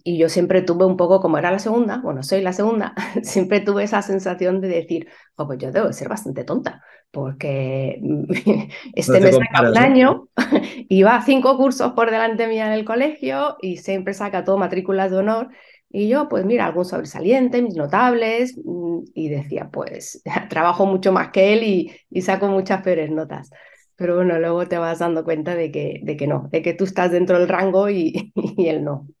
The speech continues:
Speaker 2: Claro, bueno, oye, no te ha ido mal, ¿no? No te
Speaker 1: No,
Speaker 2: puedes
Speaker 1: no.
Speaker 2: entonces, con trece años es cuando realmente empiezas a tomar en serio el deporte, ¿no?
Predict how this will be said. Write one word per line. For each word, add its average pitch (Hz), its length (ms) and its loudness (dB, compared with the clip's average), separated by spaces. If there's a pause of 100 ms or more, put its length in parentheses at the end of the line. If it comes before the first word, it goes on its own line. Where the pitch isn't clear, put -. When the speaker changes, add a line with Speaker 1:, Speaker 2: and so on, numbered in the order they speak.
(380)
Speaker 2:
Claro, 117 440 2
bueno, 117 260 2
oye, 120 240 6
no 120 140 4
te 135 80 4
ha 127 60 6
ido 123 220 6
mal, 101 220 0
¿no? - 240 -4 (420)
No - 100 -6
te - 80 2
Speaker 1:
No, - 20 2
Speaker 2:
puedes 139 180 6
Speaker 1:
no. 143 80 -6
Speaker 2:
entonces, 147 480 2 (300)
con 127 200 4
trece 147 280 4
años 151 240 4
es 123 80 -4
cuando 127 420 2 (220)
realmente 131 360 0
empiezas 127 220 0
a - 20 -4
tomar 127 180 -2
en 127 100 -4
serio 127 800 -2
el 113 180 -12
deporte, 113 460 -4
¿no? 214 240 -8